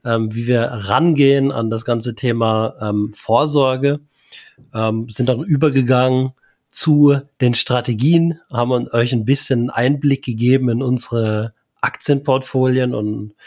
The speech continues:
wie wir das so handhaben. Und zu guter Letzt, zu guter Letzt haben wir uns dann noch das Thema Geld in den dreißiger Jahren ange-, angeschaut.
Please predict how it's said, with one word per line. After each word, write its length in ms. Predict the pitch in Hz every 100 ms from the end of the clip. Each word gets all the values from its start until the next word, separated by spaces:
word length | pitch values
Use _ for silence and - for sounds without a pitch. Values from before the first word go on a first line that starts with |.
| - - - _
wie 200 | 113 113
wir 100 | 113
das 440 | 107 113 - - -
so 260 | - 101
handhaben. 680 | 117 139 135 123 120 127 131 _ _ _ _ _ _ -
Und 180 | 190
zu 140 | - 160
guter 260 | 156 156
Letzt, 420 | 139 139 165 - - 135
zu 200 | - 151
guter 220 | 147 147
Letzt 280 | 131 143 -
haben 160 | 156 135
wir 100 | 139
uns 140 | 139
dann 200 | 139 131
noch 260 | 127 131 -
das 320 | 107 101 -
Thema 280 | 139 131 120
Geld 300 | 117 139 151
in 80 | 113
den 160 | 139
dreißiger 640 | 120 110 123 - 120 120
Jahren 260 | 117 120 123
ange-, 460 | 120 120 120 131 -
angeschaut. 720 | 117 117 120 - 117 113